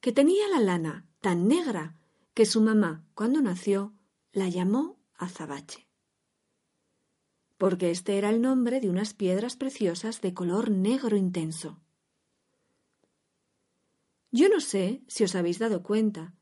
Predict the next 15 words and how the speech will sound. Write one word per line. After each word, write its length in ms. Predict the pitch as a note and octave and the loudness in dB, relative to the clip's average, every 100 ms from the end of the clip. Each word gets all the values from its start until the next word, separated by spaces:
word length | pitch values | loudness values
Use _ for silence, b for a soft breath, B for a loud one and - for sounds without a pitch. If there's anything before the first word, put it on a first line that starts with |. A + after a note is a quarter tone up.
| _ | _
que 120 | G#3+ | -2
en 100 | G3 | -2
casi 300 | F#3+ F3+ F#3+ | -2 -4 -6
todos 380 | F3+ A#3 F#3+ F3 | -2 0 0 -2
los 140 | G#3+ A3+ | -2 -2
rebaños 680 | A#3 A#3 G#3 F#3 G#3 - _ _ _ _ _ | -2 -2 0 -2 -4 -10 _ _ _ _ _
hay 260 | G#3+ G3+ B3 | 0 2 2
una 220 | D4 G3+ | 2 0
oveja 480 | C4 F3+ - A#3+ D#4+ - | -2 -2 -4 -10 -10 -6
que 120 | G#3+ | -4
parece 420 | F3 D3+ D#3 A#3+ | -4 -6 -6 -6
diferente 520 | B3+ - F3+ F3 E3+ | -6 -4 -4 -4 -4
a 20 | |
las 200 | E3 D#3+ | -6 -6
demás. 420 | F3+ G#3 A#3+ - | -4 -4 -4 -8